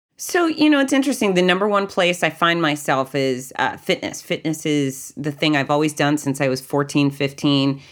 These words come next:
the thing I'm most passionate about. The, you know, it's the core of who I am. But the way fitness is done is not always a good thing. But I have never succumbed to or bought off on the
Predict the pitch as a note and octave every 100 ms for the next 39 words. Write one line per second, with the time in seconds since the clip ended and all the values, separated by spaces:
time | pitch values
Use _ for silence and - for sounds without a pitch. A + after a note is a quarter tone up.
0 | - - - D3 E3+ D3+ C#3 C#3+ C#3+ -
1 | D3 - D3 C3+ C#3 C3+ F3 D3 C3+ E3
2 | D#3 D3 C#3+ F3 - F#3+ F3 C#3+ D#3+ D3
3 | B2+ E3 C#3 B2+ - - - - - A#3+
4 | A#4 G4 - B3+ A3+ A3 - - F3+ D#3+
5 | F#3 F3 E3+ E3+ - E3 D#3 E3 E3 D#3+
6 | D3+ D3 D3 C#3+ C#3 C#3 D3 D3 D3+ C#3
7 | C#3 A#2 F#2 E2 - - - - _ -
8 | D#3+ D#3 - F3 F3 F3 F3 C#3+ C3+ D3
9 | D#3+ E3+ D#3 B2+ - C#3+ D3+ C3+ C3 -
10 | B2+ B2 C3 C3+ B2+ B2+ B2+ C3 B2+ B2+
11 | C#3 C3+ B2+